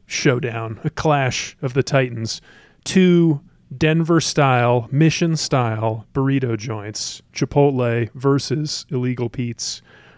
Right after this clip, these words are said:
We're testing them out. We're, I mean, of course, we've probably all been to both a bunch of times over the years, but we're going again. We're putting up against each other. It's to say once and for all which one is the one, the best,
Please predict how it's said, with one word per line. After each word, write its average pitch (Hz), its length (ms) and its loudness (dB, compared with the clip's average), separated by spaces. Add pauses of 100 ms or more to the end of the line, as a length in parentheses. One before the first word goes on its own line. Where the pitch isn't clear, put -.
(480)
We're 127 80 -4
testing 135 400 -2
them 139 140 0
out. 131 340 -2 (120)
We're, 131 220 -2 (160)
I 107 60 -6
mean, 107 240 -8 (100)
of 120 120 -8
course, 120 260 0
we've - 180 -4 (100)
probably 113 280 -4
all 113 200 -6 (260)
been 117 220 -4
to 117 80 -2
both 117 380 0
a 120 100 0
bunch - 320 -6
of 120 80 -6
times 117 360 -2
over 120 160 0
the 120 100 -4
years, 123 260 0
but 117 260 -2 (540)
we're 127 120 -4
going 147 320 4
again. 127 600 0
We're 120 80 -6
putting 151 240 0
up 143 140 0
against 135 340 -2
each 127 160 -6
other. 123 480 -2
It's - 180 -16
to 131 120 -6
say 131 580 0 (260)
once 147 260 0
and 156 100 -2
for 120 240 -4
all 117 300 -4
which 139 360 0
one 135 540 -2
is 147 520 0 (380)
the 131 380 0
one, 107 420 -4 (280)
the 139 260 2
best, 127 520 -8